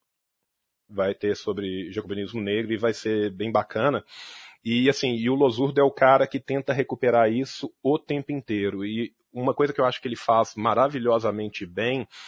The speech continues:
é mostrar a diferença do discurso e da praxis no que o liberalismo gosta de se vender,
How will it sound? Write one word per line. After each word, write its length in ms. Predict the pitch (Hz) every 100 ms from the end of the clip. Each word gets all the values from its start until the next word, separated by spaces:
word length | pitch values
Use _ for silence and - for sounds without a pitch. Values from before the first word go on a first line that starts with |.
| - - -
é 120 | 110
mostrar 1040 | 120 117 131 156 - - - 127 131 147 -
a 120 | 127
diferença 800 | 127 139 - 143 127 139 135 139
do 200 | 123 131
discurso 880 | 120 131 - - - 185 - - 185
e 60 |
da 240 | 160 156 156 _ -
praxis 880 | 139 143 - - - 151 135 - - - - - -
no 340 | 123 143 180 -
que 220 | - 160
o 80 | 170
liberalismo 800 | 170 139 151 143 123 135 143 147
gosta 580 | 123 135 143 - - 147
de 240 | 131 123
se 300 | 139 - -
vender, 380 | 160 160 117 92